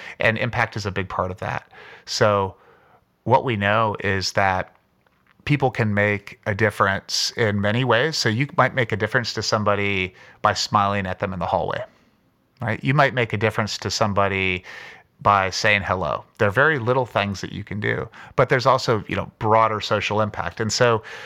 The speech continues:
when we think about impact, we can think about it across multiple levels. There's the micro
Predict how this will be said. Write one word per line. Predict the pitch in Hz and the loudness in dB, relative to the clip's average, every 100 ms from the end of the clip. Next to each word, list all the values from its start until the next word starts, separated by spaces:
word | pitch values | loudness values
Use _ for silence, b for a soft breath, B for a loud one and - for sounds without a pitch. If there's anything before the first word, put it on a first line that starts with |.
| B B B | B B B
when | 117 | 2
we | 117 | 2
think | 110 143 139 | 2 0 2
about | 120 104 | 2 4
impact, | 104 98 104 98 - | 2 0 2 2 0
we | 101 | -4
can | 98 98 | -2 -4
think | - 110 | -2 -2
about | 107 98 | 2 0
it | 92 | 0
across | 92 - 98 - | -2 0 0 0
multiple | 95 - - 95 | -4 -4 -8 -6
levels. | 95 95 135 - - _ _ | -4 -4 -8 -10 -16 _ _
There's | - 98 92 87 - - B B B B - | -4 0 0 -2 -6 -8 B B B B -4
the | 101 | 2
micro | 92 120 - 120 120 117 | 4 2 4 2 2 -2